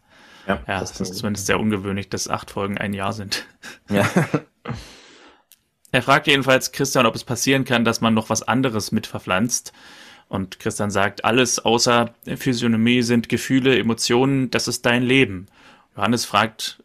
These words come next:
Speaker 2: was ich letzte Woche auch gefragt habe, ob es herauszufinden ist, wer der Spender war. Aber die Zentrale gibt die Daten nicht raus, antwortet Christian. Johannes fragt sich einfach, wer und wie dieser Mensch war.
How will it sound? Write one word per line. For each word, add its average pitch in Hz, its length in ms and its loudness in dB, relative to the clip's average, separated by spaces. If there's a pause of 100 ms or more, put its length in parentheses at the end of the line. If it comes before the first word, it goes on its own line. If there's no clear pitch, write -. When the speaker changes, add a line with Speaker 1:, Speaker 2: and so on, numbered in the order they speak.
(140)
Speaker 2:
was 101 140 -2
ich 98 120 -8
letzte 101 300 -4
Woche - 180 -4
auch - 140 -2
gefragt 107 380 -2
habe, 117 160 4
ob 98 100 0
es - 140 -6
herauszufinden 113 680 0
ist, - 260 -6
wer 113 160 4
der 123 140 2
Spender 120 420 0
war. 110 300 0 (420)
Aber 104 300 -2
die 107 120 -6
Zentrale 101 580 -2
gibt - 220 -6
die 107 60 -2
Daten 95 300 0
nicht 104 180 -8
raus, 98 240 -2
antwortet - 480 -6
Christian. 98 460 -2 (720)
Johannes 143 280 2
fragt 147 320 2
sich 139 180 -4
einfach, 127 360 0
wer 135 440 4 (300)
und 110 200 2
wie 127 200 2
dieser 117 260 2
Mensch 110 340 0
war. 95 420 0